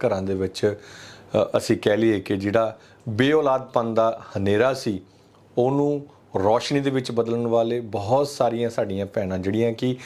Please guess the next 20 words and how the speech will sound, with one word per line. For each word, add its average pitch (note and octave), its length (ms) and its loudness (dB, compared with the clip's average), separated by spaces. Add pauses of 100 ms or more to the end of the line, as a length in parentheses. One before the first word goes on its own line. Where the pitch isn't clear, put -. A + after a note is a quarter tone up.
(300)
ਮਾਂ B2 400 4
ਬਣਨ C3+ 340 0
ਦੀ A2+ 160 0 (140)
ਆਸ A#2 420 2
ਛੱਡ A2+ 260 -2
ਚੁੱਕੀਆਂ G#2 400 -4
ਸੀ, A2+ 280 -4 (140)
ਉਹਨਾਂ A2+ 200 0
ਦੀ A2 180 -4
ਉਮੀਦ G2 460 -2
ਬਣੇ, G#2 300 -2 (320)
ਪਰਮਾਤਮਾ A2 520 2
ਨੇ A2 100 0
ਉਹਨਾਂ A2 300 0
ਨੂੰ G#2 180 -2
ਜ਼ਰੀਆ G2 340 2
ਬਣਾਇਆ। G2 400 -4
ਮੇਰੇ F#2+ 280 -2
ਨਾਲ F2 260 -4
ਨੇ D#3 120 0